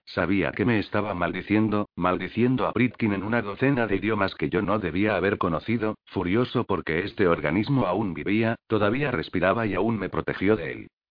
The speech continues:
No por mucho tiempo un centenar de voces ronronearon.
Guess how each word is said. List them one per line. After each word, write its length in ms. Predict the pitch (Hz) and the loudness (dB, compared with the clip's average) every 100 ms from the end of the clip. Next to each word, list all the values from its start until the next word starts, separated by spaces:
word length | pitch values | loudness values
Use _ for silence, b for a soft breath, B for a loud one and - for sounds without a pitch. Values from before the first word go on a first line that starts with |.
| _ _ - | _ _ -2
No 160 | 113 | -2
por 160 | 92 71 | 0 -2
mucho 340 | 80 98 104 | -2 -2 -2
tiempo 380 | - 120 117 107 | 0 0 0 -2
un 180 | 98 107 | -2 -2
centenar 540 | 95 82 90 85 98 | -2 0 -2 -2 -4
de 100 | 90 | -4
voces 380 | 82 98 - 95 | -4 -4 -2 0
ronronearon. 720 | 104 90 101 92 90 73 - | 0 0 0 0 -2 -6 -8